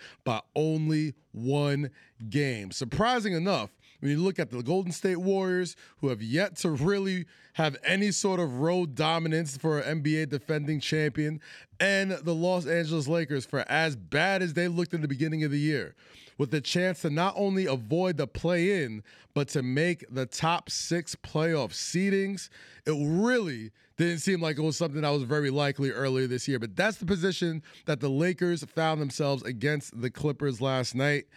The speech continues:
And what happened? Norman Powell happened,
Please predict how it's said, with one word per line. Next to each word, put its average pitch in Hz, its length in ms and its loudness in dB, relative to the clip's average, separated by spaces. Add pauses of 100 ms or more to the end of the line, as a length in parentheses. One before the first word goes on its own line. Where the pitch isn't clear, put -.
(480)
And 113 140 -4
what 190 140 2
happened? 240 540 0 (880)
Norman 196 520 2
Powell 147 460 2
happened, 104 580 -4